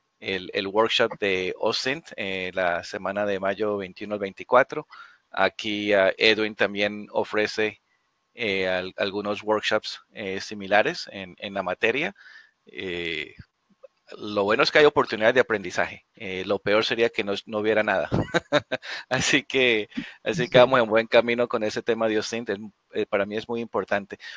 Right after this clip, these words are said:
Speaker 1: Una preguntita aquí que tenemos de parte de Pedro Vázquez. En
Speaker 2: Claro que sí.
Speaker 1: cuanto,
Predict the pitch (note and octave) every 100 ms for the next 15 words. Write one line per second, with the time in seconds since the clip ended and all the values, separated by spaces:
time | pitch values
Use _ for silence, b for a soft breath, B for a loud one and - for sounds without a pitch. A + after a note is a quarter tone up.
0 | B C#3 D#3+ D3+ B2+ A#2 C#3+ F#3 F#3+ -
1 | A2 - A2 A#2+ A2+ G#2+ A#2+ A#2+ G#2 A2
2 | G#2+ A#2+ A2+ - G#2 G#2+ G2+ A2 - G2
3 | - _ _ B B - - C3+ D3 C3
4 | E3